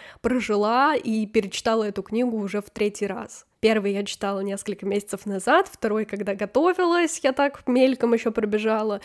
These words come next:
и сейчас снова как будто переварила всю эту информацию. Моя новая рубрика «Три инсайта, которые я забираю с собой». И на самом деле я могу сказать о том, что я забираю все упражнения отсюда.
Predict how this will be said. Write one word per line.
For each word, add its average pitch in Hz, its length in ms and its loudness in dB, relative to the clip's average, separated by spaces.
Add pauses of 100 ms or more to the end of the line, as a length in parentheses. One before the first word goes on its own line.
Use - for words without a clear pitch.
(240)
и 262 120 2
сейчас 233 420 -2
снова 226 360 2
как 202 180 -6
будто 214 520 -2 (180)
переварила 226 600 2
всю - 200 -2
эту 220 200 2
информацию. 202 840 -6 (340)
Моя 220 220 2
новая 240 360 6
рубрика 240 560 4 (120)
«Три 254 180 2
инсайта, 285 540 2
которые 233 400 0
я 226 120 2
забираю 226 400 2
с 233 40 -8
собой». 262 460 0 (260)
И 240 260 2
на 233 140 2
самом 294 420 4
деле 240 280 4
я 220 140 0
могу 220 260 0
сказать 226 400 -2
о 240 40 0
том, 226 220 0
что - 160 -4
я 214 180 0
забираю 214 440 0
все 240 240 2
упражнения 214 580 0
отсюда. 247 640 0